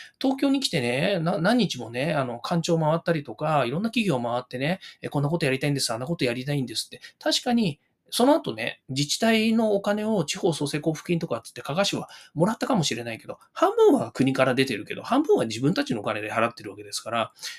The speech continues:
まあ、そういった意味で言う、彼らの、えっと、ね、あの、お金だって別に、え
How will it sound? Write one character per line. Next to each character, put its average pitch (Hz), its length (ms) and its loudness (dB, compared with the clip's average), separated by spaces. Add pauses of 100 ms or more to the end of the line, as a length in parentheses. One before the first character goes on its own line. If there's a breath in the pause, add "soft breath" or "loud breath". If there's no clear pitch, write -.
ま 190 80 0
あ、 - 20 0
そ 277 100 0
う 285 60 4
い - 20 2
っ - 20 -16
た 302 80 -4
意 302 40 0
味 262 140 0
で 139 100 -2
言 185 200 2
う、 160 140 2
彼 226 240 2
ら 160 100 -2
の、 220 280 2 (300 loud breath)
え 123 80 -8
っ - 40 -10
と、 104 400 -6
ね、 127 300 -6
あ - 100 -14
の、 107 100 -12
お - 140 -18
金 139 240 2
だ 139 80 2
っ 135 100 -6
て 110 380 -4
別 143 160 -4
に、 151 180 -2 (300 loud breath)
え 107 680 -10